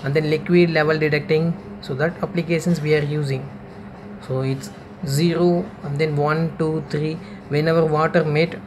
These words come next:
medium level, so some L E D will glowing.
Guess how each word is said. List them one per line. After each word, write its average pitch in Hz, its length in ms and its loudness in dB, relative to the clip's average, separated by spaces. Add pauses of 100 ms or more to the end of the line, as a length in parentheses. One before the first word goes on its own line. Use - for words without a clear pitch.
(160)
medium 156 440 2
level, 156 380 4 (420)
so 147 160 0
some 147 200 0
L 147 140 0
E 156 60 0
D 165 100 2
will 151 240 -2 (500)
glowing. 156 540 2